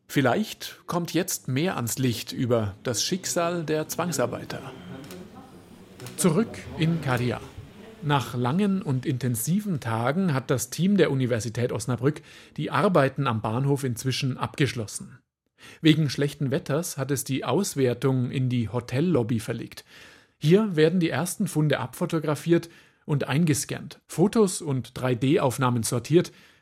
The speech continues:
Bodenschichtuntersuchungen ausgewertet. Auch die Stelle, die im Verdacht steht, ein Massengrab zu sein, hat das Team rund um Historiker Christoph Rass untersucht. Das Ergebnis?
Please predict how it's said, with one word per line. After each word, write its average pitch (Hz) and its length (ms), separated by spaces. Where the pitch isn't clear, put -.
Bodenschichtuntersuchungen 143 1600
ausgewertet. 135 840
Auch 139 320
die 151 220
Stelle, 185 380
die 151 120
im 123 80
Verdacht 120 480
steht, 139 260
ein 123 220
Massengrab 120 600
zu 131 100
sein, 123 360
hat 165 160
das 151 160
Team 190 300
rund 165 400
um 160 280
Historiker 131 600
Christoph 131 420
Rass 117 260
untersucht. 127 600
Das 147 160
Ergebnis? 135 540